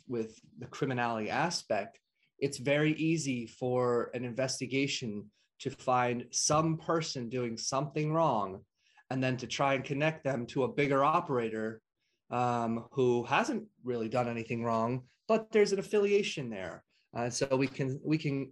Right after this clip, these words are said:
imagine a conspiracy between them because you have a problem that you've identified, but you also have this, this desire, bias, whatever,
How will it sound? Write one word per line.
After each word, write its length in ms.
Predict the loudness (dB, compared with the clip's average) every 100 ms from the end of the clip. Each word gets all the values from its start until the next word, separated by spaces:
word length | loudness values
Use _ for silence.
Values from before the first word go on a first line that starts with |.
| -2
imagine 600 | 0 2 2 2 2 -2
a 40 |
conspiracy 840 | -2 -6 -6 4 6 8 4 -2 -6
between 480 | -6 -4 -2 0
them 240 | 0 -2 -2
because 280 | -2 -2 0
you 100 | 0
have 200 | 2 0
a 60 |
problem 500 | 0 2 2 0 -4
that 140 | -6 -8
you've 160 | -4
identified, 760 | -4 -4 -6 -6 -6 -4 -2 -6 _ _ -20 _
but 160 | -6 0
you 100 | 2
also 260 | 2 2
have 280 | 2 2 2
this, 240 | 0 0 -4
this 460 | -6 -6 -6 -8 -14 _ _ _
desire, 640 | -4 -2 0 0 2 2
bias, 600 | 0 0 0 2 0 -4 -4
whatever, 720 | -4 0 -2 2 0 0